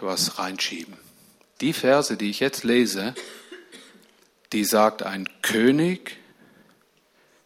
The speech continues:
seinem Sohn. Okay?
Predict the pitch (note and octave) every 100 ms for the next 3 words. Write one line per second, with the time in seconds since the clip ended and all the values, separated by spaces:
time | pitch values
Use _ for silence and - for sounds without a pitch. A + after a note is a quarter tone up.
0 | _ _ _ _ _ _ _ _ - A2
1 | G#2+ G#2+ G2+ F#2+ G2 F2 D#2+ - - _
2 | _ _ _ _ - A#2+ C3+ E3+